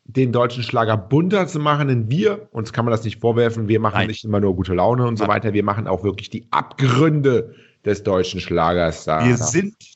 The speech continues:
Speaker 2: der Abgrund des
Speaker 1: Wir sind
Speaker 2: deutschen
Speaker 1: sogar
Speaker 2: Schlagers.
Speaker 1: der Abgrund des deutschen Schlagers, ja.
Speaker 2: Genau, so ist es exakt.
Speaker 1: Also Schlager-Champions kann man sich sparen, ähm, nächstes Jahr dann vielleicht auch mal nicht einschalten, ähm,
Speaker 2: Außer
Speaker 1: das macht
Speaker 2: wir,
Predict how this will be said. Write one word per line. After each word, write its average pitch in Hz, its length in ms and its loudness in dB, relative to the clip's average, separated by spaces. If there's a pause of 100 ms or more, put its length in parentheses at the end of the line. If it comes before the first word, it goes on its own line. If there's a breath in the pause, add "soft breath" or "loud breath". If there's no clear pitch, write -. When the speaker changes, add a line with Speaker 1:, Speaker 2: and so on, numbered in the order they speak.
(200)
Speaker 2:
der 110 140 0
Abgrund 101 460 -6
des 123 80 -2
Speaker 1:
Wir 143 80 6
sind 135 120 4
Speaker 2:
deutschen 160 160 2
Speaker 1:
sogar 107 80 0 (180)
Speaker 2:
Schlagers. - 20 0
Speaker 1:
der 69 120 0
Abgrund - 300 -6
des 73 100 -8
deutschen - 300 -6
Schlagers, - 420 -6
ja. 107 100 -2
Speaker 2:
Genau, 90 160 -2
so - 240 -12
ist 110 180 -10
es - 180 -12
exakt. - 160 -16
Speaker 1:
Also 165 160 0
Schlager-Champions 202 600 0
kann 170 140 2
man 160 120 4
sich 120 260 0
sparen, 175 880 0
ähm, 143 360 2
nächstes 143 320 0
Jahr 139 120 2
dann 123 140 0
vielleicht 120 260 0
auch 120 100 -4
mal 110 120 2
nicht 135 260 0
einschalten, 120 960 0
ähm, 104 440 0 (320 loud breath)
Speaker 2:
Außer 196 360 2
Speaker 1:
das 175 60 4
macht 143 200 2
Speaker 2:
wir, 214 420 2